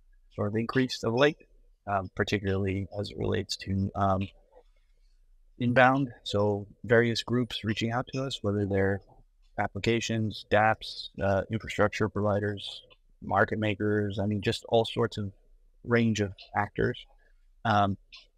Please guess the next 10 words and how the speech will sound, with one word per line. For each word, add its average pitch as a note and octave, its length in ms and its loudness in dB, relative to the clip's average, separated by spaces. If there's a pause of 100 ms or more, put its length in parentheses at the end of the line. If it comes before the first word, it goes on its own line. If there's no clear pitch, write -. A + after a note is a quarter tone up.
(160)
our G#2 180 2 (360)
pipeline, A#2 680 0 (100)
our G#2 100 -2
business G2+ 280 -6
development G#2+ 420 0
pipeline, G#2+ 480 -2
we G2+ 80 -4
had G2 80 -2
a F#2+ 40 -8
video, G2+ 460 0